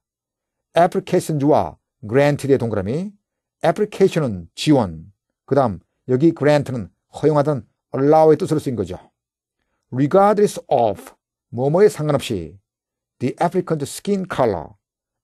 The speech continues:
applicant의 동그라미, applicant, 지원자라는 뜻이니까 지원자의 피부색,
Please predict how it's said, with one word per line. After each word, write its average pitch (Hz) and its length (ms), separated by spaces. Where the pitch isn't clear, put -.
applicant의 180 680
동그라미, 120 520
applicant, 170 640
지원자라는 151 420
뜻이니까 127 580
지원자의 156 640
피부색, - 420